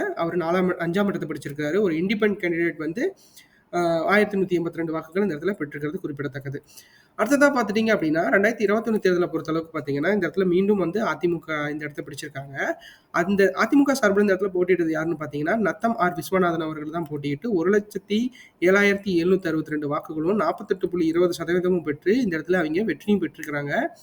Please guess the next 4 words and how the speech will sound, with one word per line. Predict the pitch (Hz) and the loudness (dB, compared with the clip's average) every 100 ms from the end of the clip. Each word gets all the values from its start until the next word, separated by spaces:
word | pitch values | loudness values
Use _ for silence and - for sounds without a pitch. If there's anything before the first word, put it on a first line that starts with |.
| - _ _ _ _ _ _ _ _ - - - | -20 _ _ _ _ _ _ _ _ -20 -10 -6
அடுத்ததா | 190 240 254 | -4 0 2
பார்த்துட்டீங்க | 220 202 202 202 | 2 2 4 4
அப்படின்னா, | 190 165 160 240 285 - _ | 4 2 2 2 -2 -8 _
அதே | 180 220 | 0 4